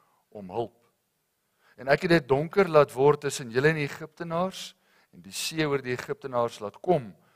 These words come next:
sodat dit hulle bedek het. Julle eie oë het gesien wat ek aan die Egiptenaars gedoen het. Daarna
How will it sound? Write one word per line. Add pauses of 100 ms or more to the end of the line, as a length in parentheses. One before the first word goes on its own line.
(240)
sodat
dit
hulle
bedek
het. (1120)
Julle (100)
eie
oë
het
gesien
wat
ek
aan
die
Egiptenaars
gedoen
het. (640)
Daarna